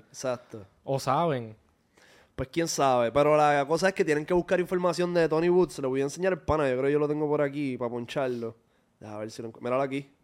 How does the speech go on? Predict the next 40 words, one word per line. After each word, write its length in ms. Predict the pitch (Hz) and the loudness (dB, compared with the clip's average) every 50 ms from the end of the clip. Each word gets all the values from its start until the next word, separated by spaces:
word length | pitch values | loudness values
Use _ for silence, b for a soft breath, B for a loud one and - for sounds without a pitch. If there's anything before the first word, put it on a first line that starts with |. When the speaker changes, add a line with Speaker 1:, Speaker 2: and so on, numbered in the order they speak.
| _ _ _ _ _ _ _ - | _ _ _ _ _ _ _ -4
Speaker 1:
Ah, 120 | 131 131 | -2 -2
no, 60 | 131 | 0
espérate. 240 | 123 120 117 113 110 110 | 0 -2 -2 -4 -6 -8
Este 120 | - - | -10 -10
es 60 | 143 139 | -6 -4
Joe 100 | 147 135 | -4 -4
Rogan. 340 | 123 117 113 113 110 104 | -4 -6 -6 -8 -8 -6
Speaker 2:
Pues 140 | 104 143 135 | -4 -4 -2
Speaker 1:
No, 40 | 120 | -2
Speaker 2:
que 80 | 143 165 | -2 -2
Speaker 1:
hombre. 80 | 156 | 0
Speaker 2:
si 60 | - | 0
hay 120 | 156 160 165 | 0 0 0
sirenas, 420 | - 202 202 196 208 214 214 202 | 0 0 2 4 4 4 2 2
cabrón, 300 | - - 180 185 202 202 | 2 2 2 4 4 4
ellas 180 | 180 160 147 - | 4 4 2 2
tienen 220 | - 175 180 180 | 0 -2 -2 -2
que 100 | 180 185 | -2 -2
ser 160 | 175 - 190 | 0 0 0
hasta 220 | 190 175 - - 156 | 0 0 0 -2 -2
más 120 | 147 139 | -2 -2
inteligentes 480 | 156 156 - - 160 160 156 143 - 151 | -4 -4 -2 -2 0 0 0 -2 -2 -4
que 80 | 139 139 | -4 -4
nosotros. 420 | 135 127 - 123 117 110 117 113 107 139 143 | -4 -4 -6 -8 -8 -8 -8 -2 0 2 4
Pues 140 | 147 151 151 | 4 4 4
Speaker 1:
Este 100 | 165 160 | 4 6
Speaker 2:
llevan 220 | 175 190 190 175 170 | 6 6 6 6 4
más 180 | 156 147 - | 0 -2 -2
tiempo 260 | - 147 139 - 139 | -2 -4 -4 -4 -4
que 80 | 131 131 | -4 -4
nosotros 400 | 127 123 - 139 131 127 127 123 | -6 -6 -6 -6 -6 -2 0 0
Speaker 1:
et-, 60 | 147 123 | 0 0
Speaker 2:
aquí. 220 | 113 127 123 117 - _ _ | 0 -4 -8 -8 -12 _ _
Speaker 1:
este 220 | - 139 139 - 180 | -6 -4 -4 -4 -8
es 80 | - - | -4 0
Tony 240 | 185 175 175 170 | 0 2 2 2
Woods. 520 | 160 151 143 135 127 - - - - - _ _ _ | 2 2 2 0 -4 -6 -10 -18 -20 -20 _ _ _
Este, 1300 | - 131 131 131 - - - 131 131 127 127 123 123 120 120 117 117 117 113 110 110 110 107 107 104 98 98 120 - _ _ _ _ _ _ - | -2 -2 -2 -2 -4 -2 0 2 4 4 4 2 2 0 -2 -2 -4 -4 -4 -6 -6 -6 -8 -10 -10 -12 -16 -20 -20 _ _ _ _ _ _ -10
este 240 | - 139 - 180 156 | -8 -4 -2 0 0
pana. 300 | 135 123 117 113 110 | 0 0 -2 -4 -8